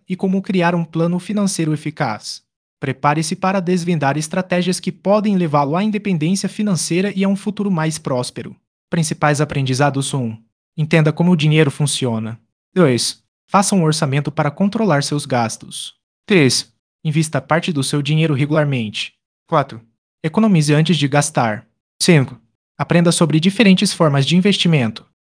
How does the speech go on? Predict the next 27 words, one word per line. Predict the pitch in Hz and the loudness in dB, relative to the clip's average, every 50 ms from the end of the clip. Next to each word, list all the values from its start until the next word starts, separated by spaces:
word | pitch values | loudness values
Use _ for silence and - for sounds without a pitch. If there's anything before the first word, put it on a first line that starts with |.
| _ _ - | _ _ 0
Entendendo | 202 196 240 247 214 143 139 139 139 | 0 4 6 6 6 6 6 4 4
os | 151 - | 2 2
princípios | - 175 175 160 - 160 147 151 - 123 | 4 2 2 4 4 2 2 2 2 -2
do | 123 139 | 0 2
dinheiro. | 139 127 156 156 160 160 | 2 4 6 6 6 6
O | 170 - | 4 4
que | - 185 | 2 0
são | - - 208 214 | 2 4 4 4
os | 196 - | 2 2
princípios | - 180 165 156 - 151 143 - 139 123 | 4 2 2 4 4 2 2 2 -2 0
do | 135 143 | 2 2
dinheiro? | 135 135 151 160 139 117 110 - 131 127 - _ _ _ _ _ - | 2 4 4 4 4 4 2 -2 -6 -12 -14 _ _ _ _ _ -6
Os | 156 - - | -6 -6 -2
princípios | - 160 156 160 180 175 170 - 175 | -2 -2 -2 -2 -2 -4 -4 -4 -4
do | 147 147 | -2 -2
dinheiro | 131 135 151 156 151 156 170 185 | -4 -2 -2 0 0 0 0 0
são | 180 - - 180 | -2 -2 -2 -2
regras | 147 135 175 170 185 185 180 - - | 0 2 0 0 0 0 -2 -4 -4
fundamentais | - 185 180 180 185 196 208 196 - 180 185 190 190 | -4 -2 0 2 2 2 2 0 2 2 0 0 0
que | - - 190 | 0 0 0
orientam | 190 196 185 196 190 220 196 | 2 4 4 2 2 2 -2
como | 196 214 208 208 185 | -2 0 0 0 0
você | 160 180 175 - 202 | 0 0 0 0 0
lida | 180 165 165 160 165 | 2 2 0 0 -2
com | 160 175 175 | -2 -2 -4
suas | 160 - - 175 165 - - | -4 -2 -2 -2 -2 -2 -2
finanças. | - 180 180 175 151 131 113 - - 117 - - - - | 0 0 2 2 2 0 -2 -4 -8 -10 -12 -12 -12 -14